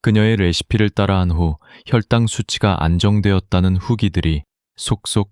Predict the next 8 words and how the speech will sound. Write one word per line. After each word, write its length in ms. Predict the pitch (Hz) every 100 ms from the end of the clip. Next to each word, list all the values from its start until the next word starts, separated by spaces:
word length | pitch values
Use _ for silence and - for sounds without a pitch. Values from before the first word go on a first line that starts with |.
| -
올라오기 500 | 101 87 85 82 76
시작했다. 760 | 80 - 87 - 78 - 69 69 _ _ _ _ _ _ _ _ _ _ _ _ _ _ _ _ _ -
김민지는 640 | 104 101 95 98 95 73 - _ _ -
댓글 440 | 101 - 107 107
하나하나에 720 | 104 120 117 107 101 95 80 67
정성껏 640 | - 92 95 107 104 104 _
답글을 480 | - - - 101 95
달며 440 | 90 85 78 73